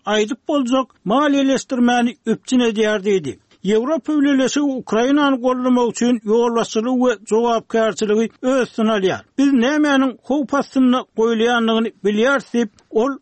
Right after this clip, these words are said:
ozal Twitter diýilip bilinen platformada sözüniň üstüne ýetirdi. Bu kararyň ýigirme ýedi lideriň ählisi tarapyndan kabul edilenligi möhümdir.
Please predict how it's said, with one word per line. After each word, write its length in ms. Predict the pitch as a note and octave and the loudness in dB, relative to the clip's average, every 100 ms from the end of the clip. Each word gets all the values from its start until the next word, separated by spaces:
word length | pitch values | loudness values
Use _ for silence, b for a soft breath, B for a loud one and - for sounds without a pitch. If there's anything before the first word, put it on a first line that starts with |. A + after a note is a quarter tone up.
| - | -4
ozal 380 | G#3+ A3 A#3 A#3+ - | -2 0 0 -4 -10
Twitter 520 | - C4 D#4+ - C#4+ B3+ | 0 2 2 -2 -4 -2
diýilip 360 | C4 B3+ A#3+ - | 0 0 -2 0
bilinen 380 | A#3 A3+ A#3 - - | 2 2 0 -4 -4
platformada 800 | A3+ G#3 - C#4 C#4+ B3 A3+ A3 - | -2 -2 -4 -2 2 2 0 -4 -4
sözüniň 340 | A#3 A3 G#3+ A3+ A3 | -2 0 0 -4 -6
üstüne 260 | - A3 G#3+ | -2 0 2
ýetirdi. 400 | - G3+ D#3 C3+ - _ | 0 -4 -4 -8 -12 _
Bu 80 | D4 | -4
kararyň 520 | - D4+ C#4+ C#4 C4+ C4+ - | -2 0 2 2 0 -2 -4
ýigirme 460 | F#3+ B3 B3 A#3 A3+ | 0 2 2 2 2
ýedi 200 | A#3 E4 | -2 -2
lideriň 400 | D4 C#4+ C4 C4+ - | -2 0 -2 -2 -4
ählisi 440 | G#3+ G3+ A3+ G3 | -4 -4 -4 -6
tarapyndan 640 | - D4 C4+ C#4 B3 B3 B3 | -4 -2 -2 0 2 0 -2
kabul 400 | - G#3+ B3 C#4 | -6 -4 -2 0
edilenligi 720 | C4+ A#3 B3+ B3 A3+ A3+ A#3+ - | -2 -2 0 0 0 -2 -4 -4
möhümdir. 560 | G#3 G#3+ A3 A3+ F#3 | 0 0 0 0 -2